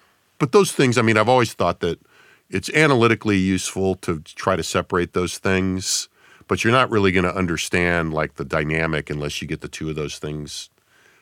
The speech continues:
together to some degree. And we're still seeing that in terms of the, uh, you know, the way that, but I think you're right that the, you know, the economic piece of that, you know, was easy to underestimate or to, or to file away as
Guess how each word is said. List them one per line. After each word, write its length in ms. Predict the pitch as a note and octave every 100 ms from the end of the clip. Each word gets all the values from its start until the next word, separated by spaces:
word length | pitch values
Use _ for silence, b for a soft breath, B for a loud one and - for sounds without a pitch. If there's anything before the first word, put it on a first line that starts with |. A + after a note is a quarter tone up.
| _ -
together 640 | G2 D#2 E2+ D#2+ F2 F2 -
to 100 | F#2
some 260 | - F2 E2+
degree. 500 | E2 E2+ F2+ F2 F#2 B B B
And 140 | D3+ D3+
we're 80 |
still 260 | D3+ A3 F3+
seeing 300 | - D#2+ D#2
that 220 | D2 D2+
in 120 | D#2+ D2+
terms 340 | F2+ D#2+ D2
of 120 | C#2+
the, 120 | F2 - F#2
uh, 80 | E2+
you 160 | F#2
know, 100 | D#2+
the 120 | D#2
way 280 | E2+ F2 F2+
that, 200 | D#2+ D#2+ - b b b b b -
but 100 | B2+
I 40 |
think 200 | E3 D#3
you're 120 | G2
right 280 | G2 A2+ F2+
that 140 | F2 F#2
the, 120 | F2
you 120 | G2
know, 100 | F2+
the 160 | F2 -
economic 600 | B2 G#2+ A2 B2+ G#2+ _
piece 380 | - F2 D2+ -
of 280 | - D#2+ C#2+
that, 420 | D2 C#2 C2 - _ _ _
you 300 | - - G#2
know, 160 | F#2+ F2
was 280 | F2+ F#2 -
easy 440 | A#2+ A#2+ G#2 G2
to 300 | F#2 A2 -
underestimate 800 | A2 G2+ F#2+ F#2 - G2+ F#2 F2+ -
or 160 | F2
to, 100 | E2 E2
or 220 | F#2+ F2+
to 80 | E2
file 440 | - G2 F#2 E2+
away 380 | E2 E2+ E2 D#2+
as 140 | D2+